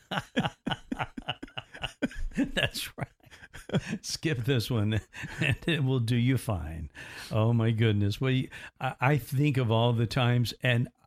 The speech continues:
I don't ever top a ball,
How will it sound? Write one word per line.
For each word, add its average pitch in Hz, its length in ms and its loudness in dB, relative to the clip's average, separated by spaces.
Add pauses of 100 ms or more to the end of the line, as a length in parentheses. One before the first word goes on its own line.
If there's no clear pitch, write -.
(140)
I 156 140 2
don't 160 380 4
ever 143 280 4
top - 640 -4
a 120 80 2
ball, 104 600 2